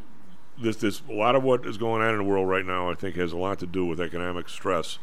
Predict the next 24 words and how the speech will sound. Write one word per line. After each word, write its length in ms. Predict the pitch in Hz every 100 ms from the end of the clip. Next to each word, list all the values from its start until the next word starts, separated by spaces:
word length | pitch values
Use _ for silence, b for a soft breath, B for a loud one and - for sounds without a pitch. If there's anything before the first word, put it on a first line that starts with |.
| B B B B -
And 100 | -
I 60 | 85
think 200 | 95 -
we're, 200 | 104 95
we're 260 | 98 104 87
part 400 | - 117 117 -
of 240 | 95 90
the 120 | 87
economic 440 | 92 - 90 85 80
stress. 460 | - 95 - -
We're 100 | 98
supposed 400 | - 92 101 101
to 60 | 95
be 260 | 87 87 82 B B B B B
the 80 | 92
economic 440 | 92 98 92 90 92
leader, 340 | 98 98 95
and 260 | 95 90 90
we're 140 | 85
not. 260 | 82 78 - - - - - -
We 100 | 95
become 320 | 87 82 90
a, 280 | 82 78
a 60 | -